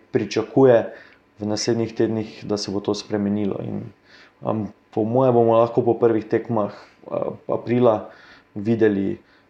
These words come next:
kakšna so razmerja potem za tisti zaključni del sezone, zato ker, eh, zna se teh tednih,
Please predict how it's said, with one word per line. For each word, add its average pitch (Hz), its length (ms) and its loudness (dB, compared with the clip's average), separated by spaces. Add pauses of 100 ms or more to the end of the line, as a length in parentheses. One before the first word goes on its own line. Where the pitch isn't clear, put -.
(120)
kakšna 117 260 0
so - 160 -2
razmerja 107 420 0
potem 110 320 -4
za 101 100 -2
tisti 101 300 -8
zaključni 117 500 -2
del 107 280 4 (360)
sezone, 104 560 -2
zato 101 280 -6
ker, 101 240 -4
eh, 101 160 -4 (460)
zna 113 220 2
se 151 140 0
teh 143 160 0
tednih, 127 540 0